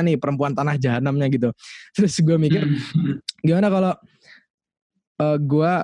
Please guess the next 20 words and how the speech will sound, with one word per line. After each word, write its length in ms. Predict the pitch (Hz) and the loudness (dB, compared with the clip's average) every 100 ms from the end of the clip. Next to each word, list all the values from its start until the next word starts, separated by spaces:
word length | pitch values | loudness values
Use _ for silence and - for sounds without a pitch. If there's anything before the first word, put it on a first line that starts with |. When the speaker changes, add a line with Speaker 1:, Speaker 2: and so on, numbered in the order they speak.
| - | -4
Speaker 1:
maksimal 480 | 143 131 147 139 139 | -6 -2 0 2 0
di 80 | |
color 160 | 117 120 | 0 0
grading?" 480 | 117 107 104 101 117 113 | 2 2 2 0 -4 -2
Akhirnya 400 | 127 139 131 - | 0 0 -2 -4
gue 220 | 123 120 - _ - | -2 -2 -4 _ -8
pakai 240 | 110 120 117 | -4 0 0
DaVinci 400 | 113 127 - 123 | 2 0 0 2
Resolve 320 | 151 151 - | 2 0 0
lagi 320 | 139 151 131 | 0 2 2
ya, 20 | |
biar 300 | 131 123 117 | 2 0 2
lebih 320 | 120 113 110 | 2 2 0
enak 160 | 117 - | 0 -2
kan. 160 | 107 104 - _ _ _ _ _ _ | -4 -4 -8 _ _ _ _ _ _
Gue 160 | 120 117 | -2 0
coba 240 | 127 127 127 | 0 2 2
warna-warnanya 640 | 123 123 120 120 120 120 | 2 2 2 4 2 2
tuh 160 | 131 123 | 2 2
lebih, 240 | 127 | 2